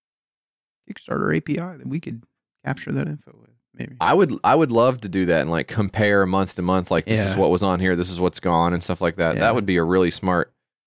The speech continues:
Speaker 2: thing to be able to do. I, I wonder if they, is it possible they've, they've sort of done a Twitter thing and, like, the trust and safety team doesn't exist, you know, because
Speaker 1: Maybe.
Speaker 2: I've, I've had emails back and forth with them that would indicate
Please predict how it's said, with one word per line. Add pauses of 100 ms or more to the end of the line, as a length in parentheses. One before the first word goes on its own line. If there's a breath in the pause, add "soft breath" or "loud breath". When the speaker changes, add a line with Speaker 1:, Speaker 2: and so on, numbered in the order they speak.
(480)
Speaker 2:
thing
to
be
able
to
do.
I,
I
wonder
if
they,
is
it
possible
they've,
they've
sort
of
done
a
Twitter
thing
and,
like,
the
trust
and
safety
team
doesn't
exist,
you
know,
because
Speaker 1:
Maybe.
Speaker 2:
I've,
I've
had
emails
back
and
forth
with
them
that
would
indicate